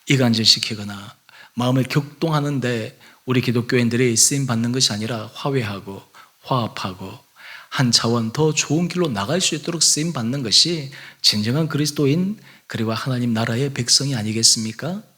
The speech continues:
이 모세가 그것을 우리에게 너무나 분명하게 보여주는 모범적 그러한 기도가 바로 이 중보 기도입니다.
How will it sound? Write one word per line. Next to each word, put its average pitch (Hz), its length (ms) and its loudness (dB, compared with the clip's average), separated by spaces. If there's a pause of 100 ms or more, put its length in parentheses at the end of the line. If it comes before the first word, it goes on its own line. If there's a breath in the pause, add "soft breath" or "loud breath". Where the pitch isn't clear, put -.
(220 soft breath)
이 220 120 2
모세가 139 760 0 (400 loud breath)
그것을 180 400 6
우리에게 151 560 2
너무나 139 580 -2
분명하게 147 540 -2
보여주는 120 580 -2 (260 loud breath)
모범적 131 760 2 (380 loud breath)
그러한 135 340 2
기도가 120 500 -2
바로 131 220 -2
이 139 140 0
중보 110 320 -2
기도입니다. 98 600 -6